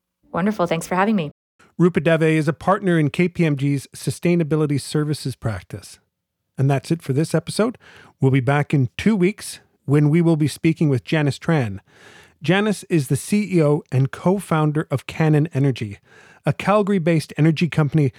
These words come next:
Speaker 2: that turns excess heat from industrial facilities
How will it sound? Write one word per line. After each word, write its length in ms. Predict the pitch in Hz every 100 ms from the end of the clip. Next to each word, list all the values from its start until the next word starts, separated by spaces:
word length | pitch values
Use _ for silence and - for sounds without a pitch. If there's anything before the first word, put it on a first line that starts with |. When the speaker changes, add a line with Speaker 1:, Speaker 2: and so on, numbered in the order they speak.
| - -
Speaker 2:
that 160 | - -
turns 300 | 143 131 - -
excess 420 | 170 - 139 -
heat 360 | - 208 214 -
from 300 | - 143 131
industrial 440 | 120 151 - 165
facilities 680 | - - 156 143 143 143